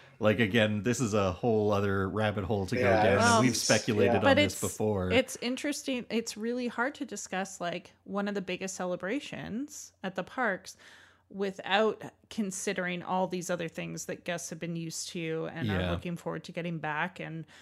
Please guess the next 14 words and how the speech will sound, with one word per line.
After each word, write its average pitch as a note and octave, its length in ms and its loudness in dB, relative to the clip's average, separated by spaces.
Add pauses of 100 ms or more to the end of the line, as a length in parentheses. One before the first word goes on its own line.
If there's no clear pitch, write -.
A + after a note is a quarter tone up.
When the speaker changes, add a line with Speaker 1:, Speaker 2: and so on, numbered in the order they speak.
(340)
Speaker 3:
and, F3+ 540 0
you F#3+ 120 -4
know, E3+ 280 -4
part G3 220 -2
of F3 60 -2
the F3+ 80 -4
problem F#3+ 260 0
with F3+ 120 -4
the F3 80 -6
dining G#3 420 0
plan E3 280 -6
is E3 140 -8
definitely F#3 380 -2
that, E3+ 300 -4